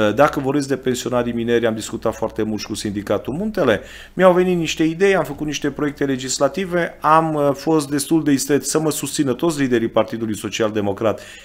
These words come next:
indiferent cum s-au numit ei în acest mandat, pentru că am avut mai mulți președinți noi la Partidul Social Democrat în acest mandat, uh, și au devenit legi și vă spun,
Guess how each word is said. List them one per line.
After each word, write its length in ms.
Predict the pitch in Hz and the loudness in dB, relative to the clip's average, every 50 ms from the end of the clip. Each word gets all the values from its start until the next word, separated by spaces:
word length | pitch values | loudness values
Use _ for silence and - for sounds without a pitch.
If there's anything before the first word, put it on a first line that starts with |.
| - - | -20 -8
indiferent 540 | _ 131 165 185 170 156 127 135 131 127 120 | _ 0 2 2 2 0 0 0 0 0 0
cum 140 | 123 127 120 | -2 -4 -4
s-au 220 | 113 - 117 113 | -2 0 0 0
numit 300 | 113 113 113 117 113 110 | 0 0 -2 -2 -2 -2
ei 120 | 113 110 110 | 0 0 0
în 60 | 107 | 0
acest 320 | 104 101 - - 110 104 | -2 -2 -2 -4 -4 -2
mandat, 320 | 110 107 104 101 104 95 - | -2 -2 2 2 2 2 2
pentru 220 | - 110 107 110 | -2 -6 -6 -4
că 80 | - 113 | 0 0
am 120 | 110 110 | 2 2
avut 300 | 107 104 104 113 110 110 | 2 0 0 -2 -4 -2
mai 100 | - 117 | -2 0
mulți 260 | 131 143 135 - - | 0 0 0 -2 -2
președinți 560 | - 98 92 - - 90 90 87 82 - - 104 | -2 -2 -2 -2 -2 -2 -4 -4 -6 -6 -8 -6
noi 100 | 98 90 | -6 -4
la 80 | 92 | -6
Partidul 360 | 85 - 92 - - 92 95 | -4 -4 -4 -4 -4 -8 -10
Social 380 | 90 - - 87 - - 95 87 | -8 -8 -8 -8 -4 -2 -2 -2
Democrat 460 | 87 90 85 87 82 - 98 90 - | -2 -4 -4 -6 -4 -2 -4 -2 -2
în 80 | 95 95 | -4 -6
acest 320 | 90 - - 92 85 95 | -6 -6 -6 -8 -6 -4
mandat, 420 | 107 127 160 180 233 233 226 - - - - - - - - - - - | -4 -4 -2 -2 -2 -4 -4 -6 -14 -18 -16 -16 -16 -16 -18 -20 -10 -2
uh, 380 | - 196 196 196 196 196 190 190 190 202 - | 2 4 4 6 6 6 4 4 2 -2 -4
și 220 | - - - 277 | -4 0 4 4
au 120 | 277 262 | 4 4
devenit 500 | 226 202 196 190 202 202 196 185 180 208 | 4 2 2 2 2 0 -2 -4 -4 -2
legi 240 | 226 277 277 - - | 0 0 0 0 -2
și 300 | - - - - - 254 | -6 -4 -4 -2 -2 -2
vă 120 | 226 247 240 | 0 0 0
spun, 460 | - - - 220 226 254 247 240 | 0 -2 -2 0 2 2 2 2